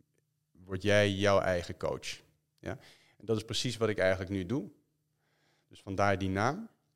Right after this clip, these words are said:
En, ehm, dus ik werd per-, ik werd personal trainer.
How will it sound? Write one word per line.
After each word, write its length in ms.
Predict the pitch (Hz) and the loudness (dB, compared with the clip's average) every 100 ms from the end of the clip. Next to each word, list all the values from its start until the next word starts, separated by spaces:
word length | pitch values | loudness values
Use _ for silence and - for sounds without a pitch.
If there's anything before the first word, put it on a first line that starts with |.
| _ _ _ _ _ _ _ | _ _ _ _ _ _ _
En, 340 | - 101 98 101 | -6 -2 -2 -2
ehm, 1000 | 98 98 95 95 95 95 95 95 95 95 - _ _ _ _ _ _ - _ _ _ | -2 -2 -4 -4 -6 -6 -6 -8 -8 -10 -14 _ _ _ _ _ _ -20 _ _ _
dus 200 | 101 98 | -10 -8
ik 100 | 101 | 0
werd 340 | 120 120 - | 2 2 -2
per-, 260 | - 110 - | -2 -2 -2
ik 160 | 104 101 | -6 -2
werd 240 | 123 - | -2 0
personal 360 | 117 107 107 98 | -2 -2 -2 -4
trainer. 580 | - 120 135 170 226 | 2 2 2 0 -4